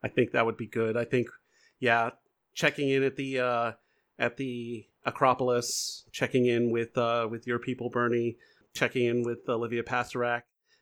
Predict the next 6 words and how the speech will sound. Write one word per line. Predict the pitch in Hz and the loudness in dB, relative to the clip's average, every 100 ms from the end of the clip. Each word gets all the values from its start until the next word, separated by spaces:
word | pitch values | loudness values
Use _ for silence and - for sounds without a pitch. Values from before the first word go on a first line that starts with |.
| _ _ | _ _
just | - 233 233 226 214 | 2 4 6 4 6
letting | 208 208 | 8 8
it, | 202 180 - - | 6 2 -8 -2
everyone | 185 196 190 180 170 | 0 2 2 2 4
know | 151 170 160 151 | 4 4 2 2
that | 147 147 | 2 0